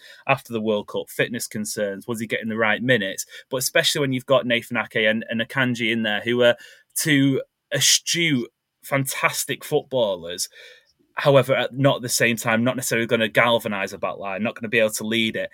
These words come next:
I think you saw against Newcastle, Ruben Dias's,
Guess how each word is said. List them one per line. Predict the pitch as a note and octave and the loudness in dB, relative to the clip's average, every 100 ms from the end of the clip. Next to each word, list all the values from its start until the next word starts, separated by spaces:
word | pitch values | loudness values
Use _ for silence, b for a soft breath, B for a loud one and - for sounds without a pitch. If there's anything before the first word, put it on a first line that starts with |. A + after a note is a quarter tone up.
| B B | B B
I | - | -4
think | D#3+ | -2
you | C#3 | -2
saw | C3 C#3+ C3+ B2+ A2 G2+ | 2 6 8 8 6 4
against | B2 A#2+ A2+ - | 0 2 0 -2
Newcastle, | A2+ G#2 G#2+ - G#2+ | -6 -4 -6 -6 -4
Ruben | A2+ A2 G#2 | -2 -2 -2
Dias's, | A2+ G#2 G2+ A2 G2+ - | -2 -2 -2 -6 -6 -8